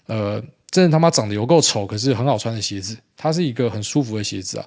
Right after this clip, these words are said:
下面一位赞赞赞赞赞赞A A亚洲冲绳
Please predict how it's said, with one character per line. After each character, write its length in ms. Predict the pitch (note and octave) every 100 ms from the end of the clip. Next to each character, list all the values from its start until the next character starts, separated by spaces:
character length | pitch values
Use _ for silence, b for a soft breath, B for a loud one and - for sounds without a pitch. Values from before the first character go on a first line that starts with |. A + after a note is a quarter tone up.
| B B B B
下 160 | - F#3+
面 80 | F#3
一 40 |
位 140 | F3 B2
赞 340 | - F#3 C#3+
赞 320 | C3 E3 C3
赞 240 | A#2 D3 C#3+
赞 180 | D3 C#3
赞 220 | C#3 C3+
赞 220 | C3+ C3
A 220 | E3+ E3
A 320 | E3+ D3+ A2 A2+
亚 200 | B2+ A#2+
洲 260 | A#2 F3+ F3+
冲 300 | - F#3 F#3
绳 300 | A#2+ G2+